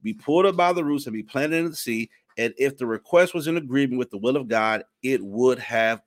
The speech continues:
obeyed you." Jesus here is speaking to his disciples in this passage of scripture,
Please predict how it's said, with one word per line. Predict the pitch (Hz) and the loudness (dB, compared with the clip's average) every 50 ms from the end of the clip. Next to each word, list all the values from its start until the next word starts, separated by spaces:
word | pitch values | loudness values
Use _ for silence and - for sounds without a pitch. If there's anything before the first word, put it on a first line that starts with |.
| _ | _
obeyed | - 107 107 110 107 104 - _ _ _ - 101 101 104 101 101 98 92 - _ _ | -4 -2 -2 -2 -2 -4 -6 _ _ _ -8 -6 -4 -4 -2 -4 -4 -6 -10 _ _
you." | - 98 104 95 80 71 _ _ _ _ _ _ _ _ _ _ _ _ _ 107 | -10 -8 -6 -6 -6 -8 _ _ _ _ _ _ _ _ _ _ _ _ _ -10
Jesus | 110 135 202 226 247 233 254 - - | -6 -4 -2 -2 -2 -2 -4 -4 -2
here | 190 185 175 | 0 0 0
is | 160 - | 0 -2
speaking | - - 151 151 147 143 143 | -4 -2 -2 -2 -2 -2 -6
to | 143 131 | -6 -4
his | 127 120 120 | -4 -4 -4
disciples | - 101 - - 120 110 107 101 - - 85 - - - - | -6 -6 -6 -2 0 0 0 -2 -6 -10 -16 -18 -18 -12 -6
in | 113 113 107 110 | -6 -4 -2 -2
this | 110 107 - | -4 -4 -6
passage | - - 127 110 107 - - 95 95 | -8 -8 -6 -6 -6 -8 -10 -14 -12
of | 101 | -10
scripture, | - - - 110 98 90 - - 73 69 | -10 -6 -6 -6 -6 -6 -8 -16 -18 -20